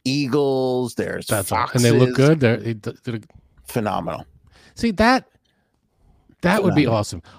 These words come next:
Speaker 2: I've, like, you know me, I like to paint, I like to draw. Uh, if I could whittle, great. But my, I think a good, like, I've always thought, like, if I could open, like, a, a gallery with all my art and shit, but that's the pr-, problem. I would do that,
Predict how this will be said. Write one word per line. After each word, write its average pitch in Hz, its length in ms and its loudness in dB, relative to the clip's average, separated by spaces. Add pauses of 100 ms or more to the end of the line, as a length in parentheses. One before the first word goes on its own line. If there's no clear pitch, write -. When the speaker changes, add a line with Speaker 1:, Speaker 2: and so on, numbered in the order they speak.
Speaker 2:
I've, 175 200 2 (100)
like, 151 200 -2 (680)
you 170 100 0
know 151 160 4
me, 120 120 2
I 117 120 4
like 117 180 4
to - 80 -2
paint, 113 340 2
I 98 40 -2
like 98 160 -4
to - 60 -20
draw. 95 360 -2 (440)
Uh, 104 200 -4
if 104 140 -6
I 120 80 2
could 107 160 -4
whittle, 95 440 -2
great. 98 300 -2 (360)
But 131 120 -4
my, 143 360 4 (220)
I 120 100 -4
think 147 240 -2
a 127 60 -2
good, 123 600 0 (1300)
like, 131 140 -6
I've 139 80 -2
always 170 240 0
thought, 123 240 0
like, 104 160 -8
if 104 120 -8
I 131 60 0
could 135 180 -4
open, 117 300 -4
like, 101 160 -8
a, 90 160 -12 (560)
a 110 100 -8
gallery 101 540 -2
with 110 120 -2
all 117 160 4
my 117 240 0
art 107 260 -4
and 87 100 -14
shit, - 240 -10
but - 100 -4
that's 151 180 -2
the 147 100 -2
pr-, - 140 -6 (300)
problem. 113 280 0
I 95 120 -4
would 113 160 2
do 165 220 10
that, 104 360 4